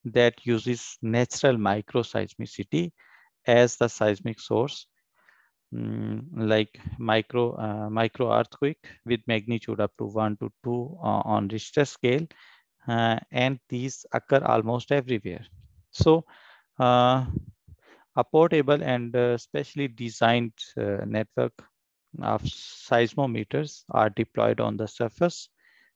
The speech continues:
uh, and set to record continue, continuously for a period of few months in order to detect a sufficient spatial distribution of local micro, uh, m-, micro earthquakes. Uh, see the figure here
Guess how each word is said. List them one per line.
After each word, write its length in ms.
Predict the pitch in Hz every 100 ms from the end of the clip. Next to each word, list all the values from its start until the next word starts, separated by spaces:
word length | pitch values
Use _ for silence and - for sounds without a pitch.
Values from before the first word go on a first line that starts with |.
| _ -
uh, 40 |
and 380 | 120 - 127 123
set 240 | - 156 - 139
to 200 | 131 -
record 500 | 113 113 - 110 110 -
continue, 720 | 135 135 - 151 135 123 127
continuously 640 | - 143 156 131 117 - 123
for 160 | 117 117
a 100 | 110
period 400 | 120 113 113 110
of 140 | 104
few 240 | - 117
months 400 | 104 104 131 -
in 120 | 120 107
order 280 | 98 110
to 160 | 113 110
detect 460 | - 101 117 - 120
a 80 |
sufficient 640 | 110 - - 147 - 135 -
spatial 580 | - - 117 110 127 113
distribution 600 | 110 - 104 110 - 120
of 160 | 107 - _ - _ _
local 340 | 123 117 131 120
micro, 500 | 104 101 - 165 208
uh, 380 | 139 110 104 104
m-, 340 | - 113 110 101
micro 540 | 107 107 107 110 - 98
earthquakes. 600 | 98 - 104 104 - - - - - _ -
Uh, 220 | 120 120
see 420 | - - 147 143 - - -
the 180 | 127 131
figure 320 | 160 156 170
here 320 | 160 165